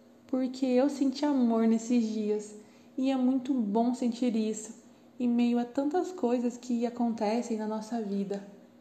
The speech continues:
Coisas que nos pegam desprevenidos. Amor fortalece, o amor salva. Bom,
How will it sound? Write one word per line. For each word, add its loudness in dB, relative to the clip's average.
Coisas 2
que -8
nos 0
pegam 2
desprevenidos. 0
Amor 2
fortalece, 0
o 4
amor 4
salva. 0
Bom, 2